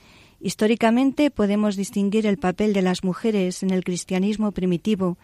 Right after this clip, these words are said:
durante la vida terrena de Jesús y durante las vicisitudes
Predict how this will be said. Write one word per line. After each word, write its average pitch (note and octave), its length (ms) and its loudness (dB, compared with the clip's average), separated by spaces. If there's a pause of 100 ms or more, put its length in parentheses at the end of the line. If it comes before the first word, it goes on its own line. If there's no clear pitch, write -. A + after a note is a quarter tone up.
(500)
durante G#3 340 4
la G3+ 140 8
vida C4+ 220 4
terrena G3+ 420 0
de F3+ 80 0
Jesús A#3 600 -4 (480)
y G#3+ 80 2
durante G3+ 380 2
las G3 220 2
vicisitudes A3 880 0